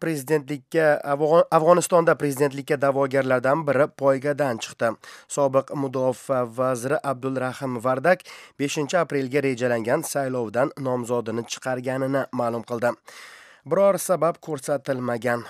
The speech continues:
Qolgan to'qqiz nomzoddan kimni qo'llab-quvvatlashini ham hozircha aytmagan. Oy boshida amaldagi rahbar Hamid Karzayning akasi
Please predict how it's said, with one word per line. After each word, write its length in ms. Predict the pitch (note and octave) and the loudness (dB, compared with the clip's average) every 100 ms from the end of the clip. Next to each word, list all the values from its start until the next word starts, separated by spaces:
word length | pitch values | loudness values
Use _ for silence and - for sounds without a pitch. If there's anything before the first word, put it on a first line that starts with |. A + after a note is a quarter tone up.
| - | -8
Qolgan 540 | C#3 B2+ A#2 B2+ B2 - | -4 -4 -2 0 0 0
to'qqiz 340 | C3 - B2 B2 | -8 -6 -6 -2
nomzoddan 580 | B2 A#2 B2+ G#2+ D3+ C#3 - | -2 0 -2 0 -4 -4 -6
kimni 300 | D3+ D3 C#3 - | -4 -2 -4 -4
qo'llab-quvvatlashini 880 | B2+ B2+ D#3 - E3 D#3+ F3 F#3+ F#3+ | -4 -2 -4 -4 -4 -2 -4 -4 -2
ham 140 | E3+ E3 - | 0 -2 -6
hozircha 540 | C#3+ A2 G#2 - B2 - A2+ | -4 -4 -8 -6 -6 -4 -8
aytmagan. 520 | G2+ A2 G#2 A2 G#2 _ - - - - - | -8 -10 -6 -6 -8 _ -20 -20 -20 -20 -2
Oy 180 | E3 E3 D3+ | 0 2 2
boshida 380 | D3 - D3+ | -2 0 0
amaldagi 480 | D#3+ C3 A#2+ A2+ A#2+ | 2 0 0 -4 -2
rahbar 400 | A#2+ A2+ A2 A#2+ C#3 | -2 -4 -2 -2 -2
Hamid 280 | B2 A2 A2+ - | -8 -8 -8 -8
Karzayning 560 | A2+ A2 A#2 B2 B2+ G2+ | -8 -6 -4 -2 -4 -6
akasi 500 | A2 - B2 A2 D3+ | -14 -8 -6 -2 -2